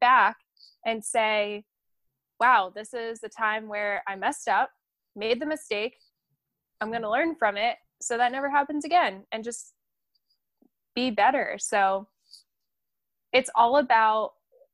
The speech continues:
it's all about a process of growth, and you have to be willing to be uncomfortable, because although it sucks in the moment, it's really gonna help you come out on the other side.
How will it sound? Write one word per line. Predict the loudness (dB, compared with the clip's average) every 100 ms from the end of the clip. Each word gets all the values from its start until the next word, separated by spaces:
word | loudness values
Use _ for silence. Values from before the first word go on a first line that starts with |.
| _
it's | -10 -6
all | -4 -2
about | 2 2 2 _ _ -14
a | -12
process | -6 -6 -4 -6 -6
of | -8
growth, | -2 -2 -2 -10 _ _ -10
and | -6 -4 -6
you | -4
have | 0 0
to | -2
be | -2 0 2 2 0 _ _ _ _
willing | 4 6 6 4 2
to | 0
be | 2
uncomfortable, | 4 2 0 -4 -4 0 6 6 6 0 _ _ _ _ _ _ _ _ _ _ _ _ 0
because | 2 4 6 6 6 2 -2 -16 _ -2
although | 2 4 2
it | 0
sucks | -2 2 2 -2 -10
in | -10
the | -6
moment, | -4 -4 -2 -2 -4 _ _
it's | -6 -4
really | 0 2 2
gonna | -2 -4
help | -4
you | -4
come | -6 0
out | 2 2
on | -2
the | -4
other | -6 -4
side. | -2 -2 -2